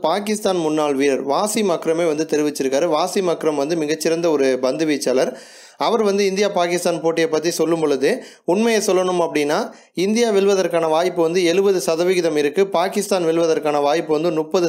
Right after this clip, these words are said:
சதவிகிதம் தான் இருக்கு அப்படின்னு அவர் சொல்லியிருக்காரு. அதற்கான காரணமா ஒரு சில விஷயங்களை வந்து அவர் முன்வைக்கிறாரு. முதல் காரணமே பாத்தீங்க அப்படின்னா, இந்திய அணியில வந்து பந்து வீச்சுல செம ஸ்ட்ராங்கா இருக்காங்க. புவனேஸ்வர் குமாரும் ஃபார்ம்ல இருக்காரு, பும்ராவும் வந்து ஃபார்ம்ல இருக்காரு. இவங்க ரெண்டு பேரும் ஃபார்ம்ல இருக்க விஷயம் நிச்சயமா எதிரணிக்கு வந்து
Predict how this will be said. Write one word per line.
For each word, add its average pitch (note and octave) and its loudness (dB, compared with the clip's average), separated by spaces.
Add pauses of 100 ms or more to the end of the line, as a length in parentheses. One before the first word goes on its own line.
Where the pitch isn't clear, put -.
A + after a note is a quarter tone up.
சதவிகிதம் D#3+ 0
தான் D#3+ 2
இருக்கு D#3 -2
அப்படின்னு D3 0
அவர் C#3 -2
சொல்லியிருக்காரு. D3 0 (320)
அதற்கான F#3+ 0
காரணமா F#3 0
ஒரு E3+ 2
சில F3 2
விஷயங்களை E3 0
வந்து E3 2
அவர் C#3+ 0
முன்வைக்கிறாரு. D3+ 2 (300)
முதல் G#3 0
காரணமே F#3 0
பாத்தீங்க E3 0
அப்படின்னா, D#3 0 (100)
இந்திய G3 0
அணியில E3 2
வந்து E3 -2
பந்து E3+ 0
வீச்சுல F3 2
செம E3 0
ஸ்ட்ராங்கா D#3+ 0
இருக்காங்க. C3+ 0 (120)
புவனேஸ்வர் E3+ 0
குமாரும் E3 0
ஃபார்ம்ல D#3+ 0
இருக்காரு, C#3+ 2 (380)
பும்ராவும் G3+ 2
வந்து F3+ 0
ஃபார்ம்ல E3 2
இருக்காரு. C#3 2
இவங்க D3+ 2
ரெண்டு F#3 2
பேரும் G3 0
ஃபார்ம்ல F3 2
இருக்க D#3 0
விஷயம் E3+ -2
நிச்சயமா F3+ 0 (100)
எதிரணிக்கு E3+ 0
வந்து D#3 -4